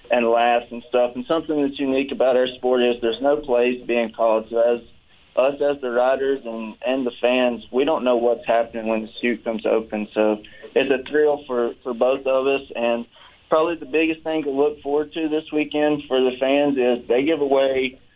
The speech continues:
a fan of the night belt buckle, and it's basically the same one as the champion bull rider gets this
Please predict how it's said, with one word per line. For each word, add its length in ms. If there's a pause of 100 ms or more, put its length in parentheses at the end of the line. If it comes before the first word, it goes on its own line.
(200)
a 200
fan 160
of 140
the 40
night 380
belt 300
buckle, 500
and 140
it's 140 (280)
basically 480
the 160
same 220
one 200
as 200
the 80
champion 480
bull 200
rider 220
gets 240 (100)
this 120